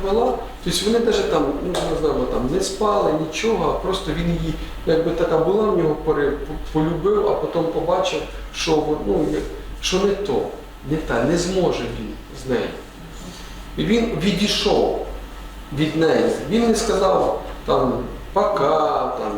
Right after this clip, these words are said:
він не сказав, що, е, ну, це вже, ну, він, ну, я в його словах, я просто побачив, що... Він її не відпустив. Я йому кажу: "Ти їй сказав, що все, це не твоя дівчина?" "Ні".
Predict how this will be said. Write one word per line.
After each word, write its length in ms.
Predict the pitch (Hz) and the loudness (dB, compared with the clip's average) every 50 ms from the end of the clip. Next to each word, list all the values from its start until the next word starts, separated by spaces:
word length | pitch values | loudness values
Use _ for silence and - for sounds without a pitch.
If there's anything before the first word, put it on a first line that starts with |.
| 113 151 | -6 -6
він 140 | 180 202 98 | -4 -4 -2
не 120 | - 175 | -2 -2
сказав, 420 | - - - 170 170 175 175 175 175 - - | -2 0 -2 0 0 2 2 2 0 0 0
що, 280 | 165 160 160 165 160 - - - 160 - - - - | 0 2 2 0 0 -2 -6 -8 -10 -10 -10 -8 -2
е, 60 | 139 151 151 151 156 151 151 151 151 151 156 156 151 151 - - - - - - - - - - - - - - - - - - - - - - | 2 4 4 4 4 4 4 4 4 2 2 0 -2 -6 -10 -12 -14 -16 -16 -16 -18 -18 -16 -16 -16 -16 -14 -14 -14 -14 -12 -12 -12 -10 -8 -4
ну, 140 | - 165 180 165 - | 0 0 2 2 2
це 100 | - 170 170 | 2 2 4
вже, 440 | 170 170 170 165 165 156 147 135 - - - - - 175 | 4 4 4 4 4 4 4 4 2 0 -2 -4 -2 0
ну, 260 | 185 175 151 131 127 - - - 147 | 0 2 2 2 0 -2 -4 -4 -4
він, 140 | 160 185 190 - - - 180 | -4 -2 -2 -2 -2 0 2
ну, 60 | 185 | 2
я 140 | 185 185 175 | 4 4 4
в 280 | 170 165 - - - | 4 2 2 0 0
його 280 | 160 196 185 180 175 170 | 0 2 4 4 4 4
словах, 440 | - - - 170 165 - - - - | 2 2 2 2 2 2 2 2 0
я 100 | 170 170 - - - - - | 0 0 -2 -2 -8 -10 -4
просто 300 | - 180 175 - - 175 | -2 0 0 0 0 -2
побачив, 540 | - - 170 - - 208 240 247 - - 156 | 0 0 0 2 4 2 4 2 2 0 -2
що... 240 | - - 160 151 - - - - - - - - 139 | -2 0 0 0 0 0 -4 -6 -8 -10 -10 -10 -4
Він 220 | 147 175 185 170 170 | -2 0 2 2 2
її 240 | 156 - 160 151 | 2 2 2 2
не 160 | 143 147 135 131 | 4 2 2 0
відпустив. 600 | 139 - - - 139 - - - - 110 117 117 - - - - - - - - - - | -2 -4 -6 -6 -6 -6 -6 -4 -4 -4 -4 -4 -6 -10 -12 -12 -12 -12 -12 -10 -4 0
Я 160 | 156 160 170 | 2 2 4
йому 160 | 170 170 160 | 4 4 4
кажу: 240 | 165 170 - - 135 - - | 4 2 2 2 0 2 2
"Ти 60 | 214 | 2
їй 240 | 220 214 214 208 185 | 2 4 4 2 2
сказав, 500 | - - 196 190 - - - - 156 170 | 0 0 0 0 0 2 2 2 2 0
що 200 | 170 - - 160 | 0 0 0 0
все, 580 | - - - - 196 180 151 - - 190 - | 0 -2 0 0 2 4 4 4 4 2 2
це 80 | - 151 | 2 2
не 80 | 156 156 | 2 2
твоя 300 | 151 - 165 160 156 151 | 0 2 2 2 2 2
дівчина?" 460 | - - 147 143 - - - 135 123 120 - - - | 0 -2 -8 -8 -10 -10 -8 -6 -6 -6 -8 -8 -8
"Ні". 420 | 123 131 139 147 135 - - - | -6 -2 0 2 2 0 0 -4